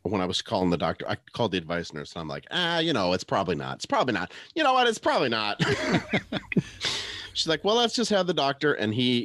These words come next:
he was just like, "Oh, yeah, that's what that is. Just, uh, how you're explaining it." 'Cause I couldn't get my camera to work. He goes, and I finally did get it to work. And he, he goes, "Just, just the way you've explained it. Yes, this is shingles, and it's on,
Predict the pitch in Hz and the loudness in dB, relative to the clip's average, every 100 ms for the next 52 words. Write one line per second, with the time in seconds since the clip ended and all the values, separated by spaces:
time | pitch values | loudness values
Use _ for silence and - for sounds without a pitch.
0 | 110 131 110 107 98 85 _ 202 165 101 | 0 0 0 -2 -4 -6 _ 2 4 2
1 | 87 _ - 202 - 139 92 80 82 - | 0 _ -2 -2 0 0 0 0 -2 -6
2 | - 175 - 160 135 147 135 113 - - | -6 -6 0 0 2 4 4 2 0 0
3 | 113 107 90 - - - - - 139 147 | 2 2 0 -4 -12 -20 -20 -2 0 2
4 | 160 135 127 101 127 117 98 90 87 - | 0 0 0 0 0 2 2 2 -2 -2
5 | 110 95 - _ _ 110 95 110 104 87 | -2 -2 -4 _ _ -2 -2 0 2 2
6 | 73 90 71 69 - 71 - 76 69 95 | 0 -2 -2 -6 -8 -12 -10 -12 -10 -8
7 | 95 85 - 196 - 233 - 208 170 143 | -8 -6 -2 -2 -2 -4 -2 0 2 2
8 | 110 - - 95 78 - 95 - - - | 0 -2 0 0 0 -4 -4 -4 -8 -10
9 | - _ 90 - 85 - - _ - - | -12 _ -6 -4 -6 -6 -10 _ -20 -8
10 | - 104 76 - 95 92 104 95 87 | -2 0 -2 -4 -4 -2 0 0 -2